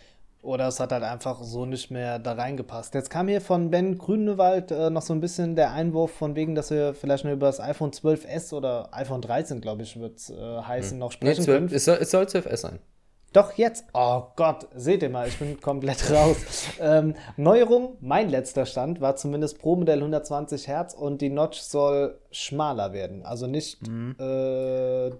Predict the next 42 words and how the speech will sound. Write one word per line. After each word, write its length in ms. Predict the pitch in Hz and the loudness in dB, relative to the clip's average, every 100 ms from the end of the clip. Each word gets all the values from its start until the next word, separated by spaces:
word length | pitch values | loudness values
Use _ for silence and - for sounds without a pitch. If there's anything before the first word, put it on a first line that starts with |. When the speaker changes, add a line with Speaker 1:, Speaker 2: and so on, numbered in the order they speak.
| - | -4
Speaker 1:
dünner, 520 | 156 143 113 95 - _ _ - | 0 0 -2 -6 -12 _ _ -10
ne? 260 | 135 180 175 | -6 -6 -4
Oder? 380 | 143 240 - - _ - | 0 0 -2 -20 _ -10
Speaker 3:
Na, 220 | 123 123 | -4 -2
ich 140 | 139 | -2
hab 60 | 139 | 0
Speaker 2:
Mhm. 180 | 139 143 | 2 2
Speaker 3:
das, 360 | 139 - - - | 0 0 -12 -12
ich 160 | 131 | -8
hab 240 | 156 - - | -8 -10 -10
das, 220 | 131 - - | -10 -10 -16
ja, 200 | 127 127 | 0 2
Michael? 380 | 139 139 139 214 - - _ - - _ - - - | 2 -4 -8 -8 -14 -20 _ -20 -20 _ -20 -12 0
Speaker 2:
Ähm, 440 | 120 117 120 - - - - - | 4 4 2 -4 -12 -20 -20 -16
Pro 420 | - 139 156 170 | 2 8 8 6
hundertzwanzig 440 | 170 147 139 120 110 | 2 0 0 -4 0
Hertz, 260 | 110 - - - | -2 -2 -14 -12
ja, 520 | 92 101 101 131 185 - | 4 6 6 4 0 -4
da 200 | 104 107 | 2 2
bist 140 | - | 2
du 40 | |
auf 60 | 143 | -2
dem 80 | 160 | 0
richtigen 280 | 165 175 180 | -2 -2 -4
Stand. 340 | - 175 190 - - | -2 -2 -2 -6 -20
Speaker 1:
Sehr 200 | - - 135 | 0 8 10
Speaker 2:
Notch, 220 | 147 - - - - | 8 4 -6 -10 -2
Speaker 1:
gut. 140 | 127 | 0
Speaker 2:
n-, 160 | 131 135 | 6 6
n-, 180 | 139 | 8
Notch 280 | 143 185 - | 8 8 8
aber 420 | 180 180 202 208 - - | 4 8 6 6 -2 -6
soll 460 | 123 123 156 180 156 | 2 6 8 8 6
dadurch, 280 | 135 147 | 4 4
dass 180 | 147 147 | 2 2
man 120 | 143 131 | 4 2
jetzt 160 | - | 2
den 80 | 127 | 2
Lautsprecher, 640 | 117 147 - 156 151 127 110 | 6 4 4 0 2 0 0
wie 220 | 127 156 | 2 4
es 300 | 131 - - | 2 0 -4
schon 340 | - 131 147 | 0 2 0